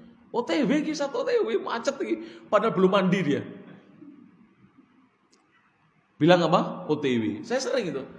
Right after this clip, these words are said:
Bilang, "O T W, kok sakmene suwene gak teko-teko? Kok gak datang-datang?" Coba, nanti kalau sudah datang,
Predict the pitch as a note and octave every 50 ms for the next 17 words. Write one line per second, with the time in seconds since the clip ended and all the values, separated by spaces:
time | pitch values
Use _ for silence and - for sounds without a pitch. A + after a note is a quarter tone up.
0 | - - - - - - - - - - _ _ - - - G3+ G#3 A3+ A3+ A3
1 | B3+ B3 B3+ C4 B3 A3 E3+ G#3+ A#3 A3+ A#3+ A#3 A#3+ A3 A3+ A#3 A#3 A#3 A#3 A#3
2 | A#3+ A#3+ A#3 - - - - - - - - - - - - B3 A#3+ A#3 A#3 A#3
3 | A#3+ A#3 - G3+ - - - - A3 G3+ - - - - - D3 - - - -
4 | - - - - - - - - - - _ _ _ - - _ - F#3+ F3 F3+
5 | D3+ D3+ D3+ - F3 E3 C#3 C3+ C3 - D3+ A#2 G2+ F#2+ - - - - - _
6 | _ _ _ - _ _ _ _ _ _ - _ _ _ _ _ _ _ _ _
7 | A3 G#3 D3+ C#3 A#2+ G#2+ - - - - - - - - - - - - _ _
8 | _ _ _ - C#3 D3 D3+ G#3+ D#3+ D3+ - C#3+ C#3+ A#2+ G#2+ G2+ F#2 - G2+ G2
9 | - -